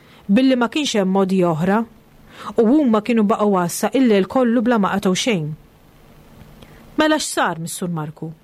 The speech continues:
Kif għab?" Dawn il-mistoqsijiet bdew ġejjin f'moħħ is-soldati, u aktar ma bdew jaħsbu jirednu fuqhom, aktar ħassew rashom tisħon.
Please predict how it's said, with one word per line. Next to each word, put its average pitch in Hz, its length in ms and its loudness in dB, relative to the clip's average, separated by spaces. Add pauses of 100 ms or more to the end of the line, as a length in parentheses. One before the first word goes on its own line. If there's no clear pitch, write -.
(580)
Kif 311 340 -2
għab?" 156 280 -4 (1040)
Dawn 254 240 0
il-mistoqsijiet 214 880 -2
bdew 208 180 0
ġejjin 208 460 0
f'moħħ - 320 -4
is-soldati, 190 720 -2 (800)
u 214 160 4
aktar 269 280 -2
ma 220 140 0
bdew 190 240 2
jaħsbu 214 560 0
jirednu 190 480 2
fuqhom, 240 500 0 (320)
aktar 254 380 -2
ħassew 196 420 -2
rashom 220 400 0
tisħon. 170 520 -6